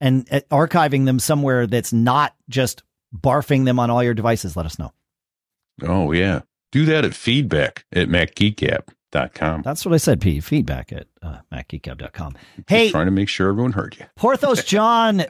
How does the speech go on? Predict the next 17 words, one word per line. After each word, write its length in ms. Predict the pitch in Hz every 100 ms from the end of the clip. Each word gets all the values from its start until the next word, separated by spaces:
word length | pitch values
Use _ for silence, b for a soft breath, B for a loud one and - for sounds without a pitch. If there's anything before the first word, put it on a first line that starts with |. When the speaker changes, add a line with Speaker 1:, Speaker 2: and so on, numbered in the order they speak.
| _ _
Speaker 1:
in 400 | 175 170 165 156 - _
Slack, 580 | - - 185 170 160 -
uh, 60 | 131
sorry, 480 | - 127 131 135 -
in 360 | 147 131 131 120
Discord 520 | 147 156 - 139 123
shared 640 | 104 - 240 262 127 135 -
Slack 640 | - - 143 151 185 - -
G 280 | 107 104 180
P 280 | 170 160 135
T, 540 | - - 302 170 113 151 b b b b
which 320 | 143 170 -
is 400 | 175 170 165 135
a 220 | 165 151 147
plugin 720 | - 269 226 160 147 175 -
for 460 | - 139 120 131 -
Slack, 580 | - - 76 87 160